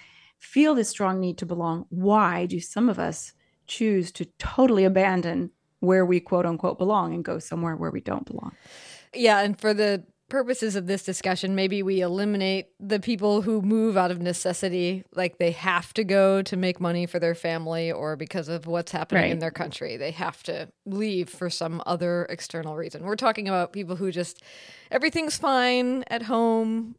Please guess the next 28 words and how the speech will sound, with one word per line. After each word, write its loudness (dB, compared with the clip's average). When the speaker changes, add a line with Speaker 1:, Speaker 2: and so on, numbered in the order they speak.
Speaker 2:
You're -2
just -6
deciding 0
to -14
go 2
do 0
something -8
else. -16
Speaker 1:
Mm-hmm. -2
Speaker 2:
Okay, -6
okay. -8
That's 4
a -2
good -4
starting -4
point. -8
What's -6
your -4
first -2
reaction 0
to -2
that 0
as -2
the -6
person -6
who -2
left -4
initially? -6